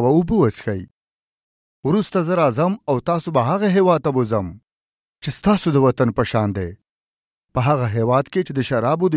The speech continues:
جوړولو دپاره، د انګورو باغونه او د ډوډۍ دپاره غلې دانې دي. پام وکړئ، داسې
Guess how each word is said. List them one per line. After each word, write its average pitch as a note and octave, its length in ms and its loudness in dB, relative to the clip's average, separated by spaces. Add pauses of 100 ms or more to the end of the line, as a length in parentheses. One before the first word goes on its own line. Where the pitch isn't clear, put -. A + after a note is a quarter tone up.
جوړولو D#3+ 480 2
دپاره، G#2 340 -2 (460)
د A#2 80 -6 (120)
انګورو D3 380 2
باغونه A#2+ 400 0 (160)
او C#3 80 0
د B2 80 0 (100)
ډوډۍ G#2 360 -2
دپاره F#3 360 -2
غلې A3 260 0
دانې B2 340 0
دي. F#2+ 140 -6 (1200)
پام C#3 260 2
وکړئ، E3 400 0 (680)
داسې C3+ 300 -2